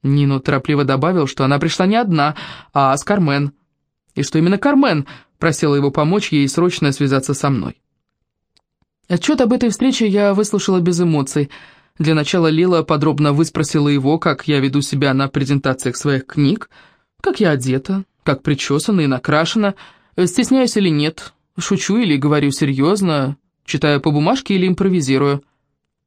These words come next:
Всё остальное время она молчала, говорила Кармен.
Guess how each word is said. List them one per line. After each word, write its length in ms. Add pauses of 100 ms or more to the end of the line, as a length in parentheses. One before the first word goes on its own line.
(420)
Всё 160
остальное 340
время 280
она 140
молчала, 460
говорила 400
Кармен. 480